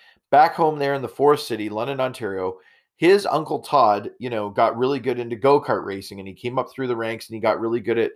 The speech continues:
you know, I don't know what it was, like, funny car, like, all these di-, you know, you do,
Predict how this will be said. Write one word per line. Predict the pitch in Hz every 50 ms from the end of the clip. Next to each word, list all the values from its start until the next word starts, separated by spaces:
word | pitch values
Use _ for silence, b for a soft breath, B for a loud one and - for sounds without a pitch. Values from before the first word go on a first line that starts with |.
| _ _ _ _ _ _ _ _ _ _ _
you | 123
know, | 113 110 104 -
I | - 120 135
don't | 151 147 131 117
know | 120 117 117
what | 117 117 113
it | 101 -
was, | 107 110 117 123 113
like, | 117 113 -
funny | - - - 143 143 147 135 -
car, | - 131 113 107 101 98 95
like, | 98 104 98 - -
all | 113 123 139
these | 139 135 123
di-, | - 139
you | 135 107 139
know, | 123 113
you | 113 117 117
do, | 107 110 123 123 123 123 110 - - _